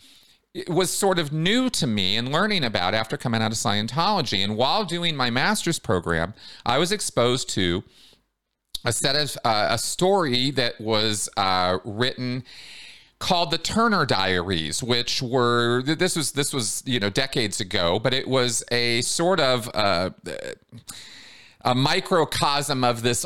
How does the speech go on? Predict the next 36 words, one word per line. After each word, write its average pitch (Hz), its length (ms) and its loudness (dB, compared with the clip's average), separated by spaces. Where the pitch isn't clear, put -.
awful 127 480 0
worldview 101 800 2
where 101 400 4
a 104 60 2
guy 123 320 0
wrote 135 320 0
this 139 200 0
book, 98 500 0
the 117 80 -4
Turner 123 320 0
Diaries. 92 300 0
It 120 40 0
was 98 120 -4
a 107 60 -4
serialized 123 800 0
edition 113 400 -2
of 107 60 -2
stories 104 680 0
that 110 320 -2
were 131 180 2
all 170 240 2
about 123 360 0
inciting 156 760 0
and 120 400 0
executing 113 760 -4
a 123 160 0
race 135 460 0
war 95 400 0
where 98 280 2
the 92 100 -2
whites 117 340 0
were 120 80 -4
going 98 260 -2
to 92 60 -2
take 139 300 -2
out 107 280 -2